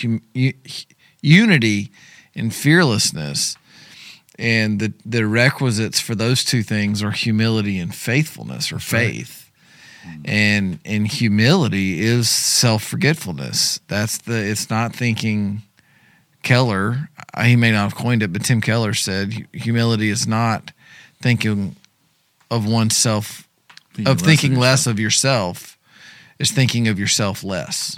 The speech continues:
Speaker 2: Right.
Speaker 1: And so self-forgetfulness. And, man, what a gift. And, you know, it's funny. It's like, in parenting, I see this in my kids a lot,
Speaker 3: Mm-hmm.
Speaker 1: where I,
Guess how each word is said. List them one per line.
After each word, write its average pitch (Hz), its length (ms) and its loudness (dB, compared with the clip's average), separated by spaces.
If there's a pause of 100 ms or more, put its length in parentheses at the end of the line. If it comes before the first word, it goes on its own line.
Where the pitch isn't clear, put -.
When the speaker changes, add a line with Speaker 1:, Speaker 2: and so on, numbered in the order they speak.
Speaker 2:
Right. 120 220 -4 (400)
Speaker 1:
And 107 120 -2
so 135 220 4
self-forgetfulness. 127 1120 0
And, 101 600 -2 (1400)
man, 151 220 4
what 165 140 4
a 160 40 4
gift. 131 400 2
And, 120 160 -4
you 156 80 6
know, 170 120 6
it's 139 120 2
funny. 165 340 4
It's 104 240 -2
like, 101 600 -2 (1000)
in 113 200 2
parenting, 117 800 -2 (1040)
I 165 60 -8
see 180 180 4
this 151 180 4
in 113 80 -2
my 110 140 -2
kids 113 320 -4
a 85 60 -10
lot, 69 380 -8 (120)
Speaker 3:
Mm-hmm. 73 200 -14 (800)
Speaker 1:
where 110 180 2
I, 123 180 6